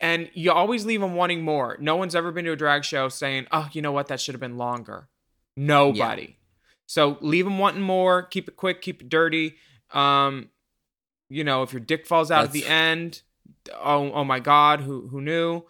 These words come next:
Speaker 1: That could help you in this case. Um, my first time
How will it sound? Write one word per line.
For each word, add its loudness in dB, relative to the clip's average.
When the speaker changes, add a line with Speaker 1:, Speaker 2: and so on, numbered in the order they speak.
Speaker 1:
That 0
could -12
help 2
you -2
in -6
this -8
case. -6
Um, 2
my -2
first -6
time -2